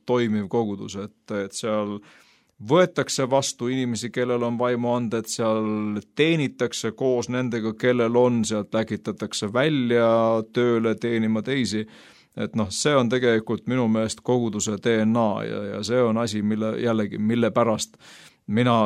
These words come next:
selle, selle saatesarja idee niimoodi südamesse sain, et, et me vajame seda, me ei saa saata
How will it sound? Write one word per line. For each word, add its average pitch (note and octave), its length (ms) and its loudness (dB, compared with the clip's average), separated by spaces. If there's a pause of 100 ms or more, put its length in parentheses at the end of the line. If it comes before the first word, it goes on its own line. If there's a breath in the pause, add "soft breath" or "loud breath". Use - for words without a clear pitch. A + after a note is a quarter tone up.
selle, G#2+ 560 0
selle G#2 240 -4
saatesarja G#2+ 840 0
idee A2 320 2
niimoodi G#2+ 360 2
südamesse G#2+ 580 0
sain, A2 420 2
et, - 180 -14
et G#2+ 380 -8
me G#2 240 -2
vajame A2 500 2
seda, G#2 280 -2
me G2+ 180 -6
ei - 20 -6
saa C#3 300 0 (380 soft breath)
saata C#3+ 600 2